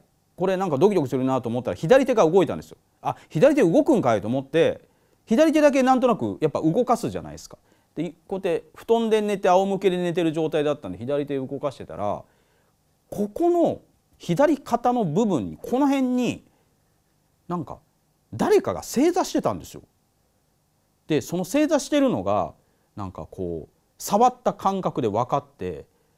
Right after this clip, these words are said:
で、着物着てるんですよね。その触った感触が。で、その瞬間に、「あ、多分先祖だ」と思ったんですよ。着物っ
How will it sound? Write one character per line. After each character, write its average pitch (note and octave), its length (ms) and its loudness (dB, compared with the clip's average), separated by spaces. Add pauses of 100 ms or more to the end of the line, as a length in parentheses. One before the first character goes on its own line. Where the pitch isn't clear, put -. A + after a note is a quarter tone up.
(200)
で、 - 200 2 (360)
着 G#3 160 2
物 F4+ 300 2
着 - 120 -14
て C#4 160 0
る A#3 140 -2
ん C#2+ 260 -8
で D#2+ 140 -14
す - 100 -20
よ - 80 -20
ね。 F2 220 -16 (320)
そ - 160 -8
の G#2 80 -6
触 C3+ 220 -2
っ - 40 -12
た A#2+ 100 -10
感 A2+ 280 -10
触 G2 260 -12
が。 E2+ 160 -12 (520)
で、 G#3+ 180 2 (160)
そ - 160 -2
の D4+ 100 4
瞬 C#4 260 0
間 C4 200 2
に、 G3 120 0
「あ、 F#3+ 300 2
多 C4+ 140 0
分 C#3 360 0 (720)
先 D4+ 280 6
祖 D3+ 140 0
だ」 - 160 -10 (100)
と G2 60 -14
思 G2 100 -12
っ - 20 -18
た D#2+ 100 -18
ん - 20 -18
で - 80 -20
す - 20 -20
よ。 - 60 -20 (720)
着 - 140 0
物 E4+ 320 8
っ F4 40 -8